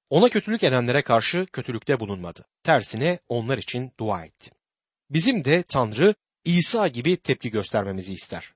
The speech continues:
Davut gibi değil. Elli beşinci mezmur on altı ve on yedinci ayetlerde, "Bense Tanrı'ya seslenirim. Rab kurtarır beni. Sabah, öğlen, akşam kederimden feryat ederim, o işitir sesimi." diyor.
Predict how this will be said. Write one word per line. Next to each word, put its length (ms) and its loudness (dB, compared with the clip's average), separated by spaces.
Davut 280 -4
gibi 200 -10
değil. 240 -20
Elli 180 0
beşinci 320 2
mezmur 460 -2
on 180 2
altı 440 -2
ve 200 2
on 140 2
yedinci 420 -4
ayetlerde, 800 -2
"Bense 460 -2
Tanrı'ya 380 0
seslenirim. 480 -6
Rab 160 2
kurtarır 480 -2
beni. 240 -12
Sabah, 560 2
öğlen, 460 2
akşam 520 0
kederimden 580 0
feryat 440 0
ederim, 300 0
o 320 2
işitir 380 -2
sesimi." 440 -10
diyor. 200 -18